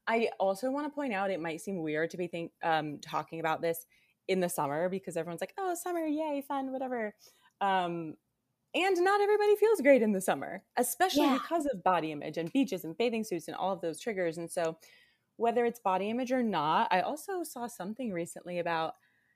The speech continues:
Speaker 1: the fact that people can have seasonal affective disorder or, like, seasonal depression in the summer and not just in the winter, which was interesting to me. So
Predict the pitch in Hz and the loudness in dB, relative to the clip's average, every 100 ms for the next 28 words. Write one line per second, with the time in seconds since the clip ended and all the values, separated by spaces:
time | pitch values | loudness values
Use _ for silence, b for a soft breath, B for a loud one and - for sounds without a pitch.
0 | _ _ _ _ _ _ _ _ _ _ | _ _ _ _ _ _ _ _ _ _
1 | 175 196 170 165 190 - 175 175 185 180 | -6 2 0 2 -2 -2 -6 -6 -6 -8
2 | 160 156 156 151 - 156 151 160 156 151 | -6 -4 -4 -6 -8 -8 -6 -8 -8 -8
3 | - 151 156 151 147 151 156 165 175 _ | -8 -12 -10 -6 -6 -4 -4 -4 -6 _
4 | _ 165 151 160 156 - 151 165 156 151 | _ -8 0 0 0 -6 -4 -4 -4 -6
5 | 151 156 - _ 170 156 - 139 143 202 | -6 -8 -10 _ -8 -6 -6 -6 -6 -8
6 | - 185 151 156 - 151 147 151 208 226 | -10 -8 -8 -10 -10 -10 -8 -8 -6 -8
7 | 226 _ - _ 247 - 277 302 302 226 | -8 _ -20 _ -16 -8 -6 -6 -6 -10
8 | - - - - _ B B B B - | -10 -14 -14 -14 _ B B B B 2
9 | 277 254 254 | 6 8 6